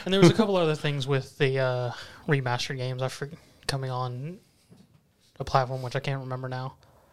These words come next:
Um, and then Street Fighter Six, they just talked more about the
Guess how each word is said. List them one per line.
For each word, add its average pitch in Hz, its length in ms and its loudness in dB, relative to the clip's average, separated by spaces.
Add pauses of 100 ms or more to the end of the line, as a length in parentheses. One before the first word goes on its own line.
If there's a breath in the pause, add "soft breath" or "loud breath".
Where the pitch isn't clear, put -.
(840 soft breath)
Um, 139 520 0
and 160 80 2
then 151 100 4
Street 185 200 0
Fighter 175 180 4
Six, 165 280 0
they 160 80 0
just 147 180 0
talked 147 180 2
more 147 180 0
about 139 360 0
the 131 340 -2